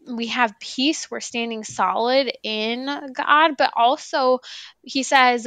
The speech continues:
we have this bis-, disposition of the mind by not being disturbed when good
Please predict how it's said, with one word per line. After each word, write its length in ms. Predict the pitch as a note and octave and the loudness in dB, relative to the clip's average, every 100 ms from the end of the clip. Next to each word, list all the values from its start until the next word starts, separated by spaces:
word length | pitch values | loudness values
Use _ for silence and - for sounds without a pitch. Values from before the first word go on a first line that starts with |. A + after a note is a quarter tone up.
| A3+ | -8
we 480 | A3 B3 B3 A#3+ A3 | -8 -6 -2 0 -2
have 380 | - - B3 C#4 | -2 0 0 0
this 180 | D#4 - | -4 -8
bis-, 220 | B3 A#3+ | -10 -10
disposition 680 | G#3+ A#3 - - A3+ A3+ B3 | -8 -10 -10 -10 -8 -8 -8
of 60 | A3+ | -8
the 60 | |
mind 540 | G#3+ G#3+ A3 A#3 A3 G#3 - - - | -4 0 0 0 -2 -8 -16 -6 2
by 160 | A#3 | 2
not 520 | A#3 A#3 A3 B3 C4+ A3+ | 2 4 4 4 -2 -6
being 300 | B3 A#3+ A#3 | -8 -8 -8
disturbed 800 | G#3 - - - C4+ C#4+ A#3 | -10 -12 -12 -6 -2 0 -2
when 360 | A3+ A#3 A3+ G#3 | -6 -6 -6 -10
good 280 | - B3 | -4 -2